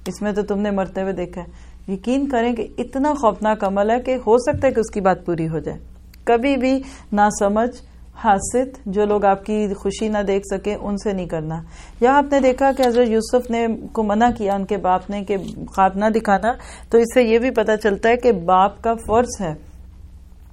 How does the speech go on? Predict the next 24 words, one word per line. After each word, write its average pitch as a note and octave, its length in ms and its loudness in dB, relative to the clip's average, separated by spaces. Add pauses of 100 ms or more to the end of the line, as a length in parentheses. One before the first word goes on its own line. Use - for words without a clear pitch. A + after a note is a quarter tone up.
(180)
कि G#3+ 100 2
आने G3+ 380 0
वाले G#3+ 240 2
ख़तरों G3+ 400 -4
से G#3 160 -2
बच्चों F#3+ 360 -4
को B3+ 160 -2
आगाह F3 380 -2
करें। D#3 340 -8 (480)
बज़ाहिर A3 380 6
ऐसा A3+ 240 4
लग A#3+ 200 6
रहा A#3 100 6
है A#3+ 60 6
कि A#3+ 300 4
उनके G#3 360 2
भाई G3+ 400 2
उनके G3+ 580 -4
ब-, F3+ 140 -2
खिलाफ G3+ 440 4
बात G#3 200 4
कर F#3+ 180 0
रहे G3 100 -2
हैं, A3+ 120 -4